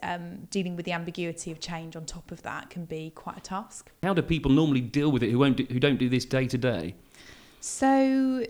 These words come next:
Speaker 1: typically there are two responses to dealing with it. Um, one is we'll muddle through,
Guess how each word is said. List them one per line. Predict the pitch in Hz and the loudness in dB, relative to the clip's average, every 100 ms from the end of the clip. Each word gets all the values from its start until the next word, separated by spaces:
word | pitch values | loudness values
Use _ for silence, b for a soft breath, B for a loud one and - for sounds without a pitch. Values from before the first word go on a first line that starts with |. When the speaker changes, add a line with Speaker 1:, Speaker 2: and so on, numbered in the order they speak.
| - | -8
Speaker 1:
typically | - 285 269 254 - 208 214 208 | -8 -6 -4 -4 -2 -2 0 -2
there | 202 190 190 185 180 | -2 0 0 -2 -2
are | 180 180 180 180 | -2 -2 -4 -6
two | - - 208 196 | -8 -6 -4 -4
responses | 180 175 - 180 143 - 160 | -4 -6 -6 -6 -8 -12 -10
to | - | -10
dealing | 156 160 151 139 | -6 -6 -6 -8
with | 143 | -6
it. | 139 147 - - | -4 -4 -6 -8
Um, | - 165 165 180 | -4 -4 -4 -6
one | 185 208 208 208 | -2 0 0 -2
is | 185 180 170 - - | -4 -4 -4 -10 -12
we'll | 180 180 180 | -8 -6 -6
muddle | 175 175 175 | -4 -6 -6
through, | 170 - 247 | -6 -4 -6